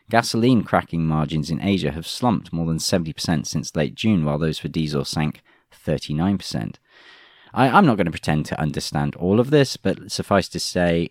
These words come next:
I don't think it's good news. Uh, <laughs> the, the, uh, Saudi Arabians are increasing the price, even if it is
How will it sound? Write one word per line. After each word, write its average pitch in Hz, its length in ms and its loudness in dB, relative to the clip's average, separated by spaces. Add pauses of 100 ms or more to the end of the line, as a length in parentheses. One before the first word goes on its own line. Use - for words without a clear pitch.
(140)
I 80 320 0
don't 85 240 0
think 87 260 -6
it's - 140 -8
good 95 180 0
news. 80 300 -2 (760)
Uh, 76 260 -6
<laughs> 90 40 -10
the, 104 260 0 (120)
the, 85 260 0 (420)
uh, 78 260 -6 (100)
Saudi 90 420 2
Arabians 82 680 4
are 76 360 -2 (160)
increasing 85 500 -2
the 85 80 0
price, 95 380 -2
even 87 240 -4
if 76 120 -6
it 58 80 -8
is 76 240 -6